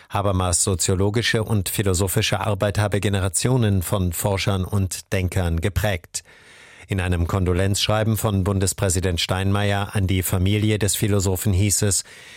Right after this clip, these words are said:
dieser habe sich nach dem Zweiten Weltkrieg für die europäische Einigung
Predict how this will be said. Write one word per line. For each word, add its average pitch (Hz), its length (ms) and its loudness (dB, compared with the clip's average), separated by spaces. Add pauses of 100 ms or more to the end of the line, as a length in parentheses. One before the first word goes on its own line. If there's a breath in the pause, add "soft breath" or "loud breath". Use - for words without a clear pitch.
(240 loud breath)
dieser 120 240 2
habe 131 160 2
sich 120 220 0
nach 107 160 2
dem 110 180 0
Zweiten 98 400 -2
Weltkrieg 101 500 0
für 120 140 0
die 110 120 0
europäische 107 680 0
Einigung 110 540 2